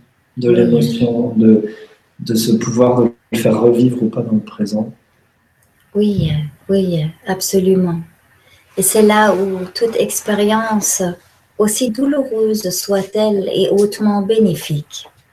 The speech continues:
Speaker 2: Hautement bénéfique pour cet espace intérieur, parce qu'il se rend compte que son bien-être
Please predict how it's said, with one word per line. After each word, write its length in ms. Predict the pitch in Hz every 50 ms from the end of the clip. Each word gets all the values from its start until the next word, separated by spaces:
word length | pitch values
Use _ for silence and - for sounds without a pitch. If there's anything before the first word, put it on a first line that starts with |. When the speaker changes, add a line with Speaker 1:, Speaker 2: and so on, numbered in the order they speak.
| _ _ _ _ _ _ _ _ _ _ _ _ _ -
Speaker 2:
Hautement 440 | 196 220 226 220 247 247 254 254 226
bénéfique 680 | 226 247 247 254 233 - - - 233 233 226 - - _ _ _ _ _ _ _ _ _ _ _ _ _
pour 160 | - 220 214
cet 180 | - 226 226 226
espace 420 | 233 220 - - 233 226 226 -
intérieur, 640 | 233 233 226 226 226 214 208 214 226 226 220 208 -
parce 220 | 208 202 - -
qu'il 160 | - - 247
se 160 | 247 - - 240
rend 300 | 226 220 208 220 220 214
compte 500 | - - 311 320 311 269 - - - - _
que 400 | - 202 196 190 185 185 - - _ _ _ _ _ _ _ _ _ _ _ _ _ _ _ _ _ _ _ _ _ _ _ _ _
son 320 | - - - - 214 208 208
bien-être 880 | 196 190 196 226 240 247 247 247 262 269 269 247 208 185 - - -